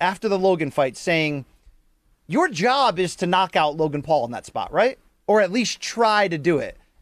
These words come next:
And I think you and I both agreed that Floyd got to a point, look, it was an exhibition, there was gonna be no winner or loser short of a knockout, right?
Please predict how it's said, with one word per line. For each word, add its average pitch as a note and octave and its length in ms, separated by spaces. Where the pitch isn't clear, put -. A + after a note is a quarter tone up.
And G#3 120
I B3 120
think C#4+ 220
you D4+ 140
and C#4+ 80
I C#4+ 120
both B3 280
agreed A#3 300
that F#3 160
Floyd A3+ 320
got A3 200
to G#3 100
a G3+ 60
point, G#3 300
look, C4 160
it F3 60
was D#3+ 120
an F3 60
exhibition, A3 480
there F#3 80
was D3+ 120
gonna D#3+ 160
be G#3+ 120
no A#3+ 140
winner G3+ 280
or F3+ 60
loser F3 360
short F3+ 240
of C3 80
a C3 40
knockout, C3 460
right? G#3+ 260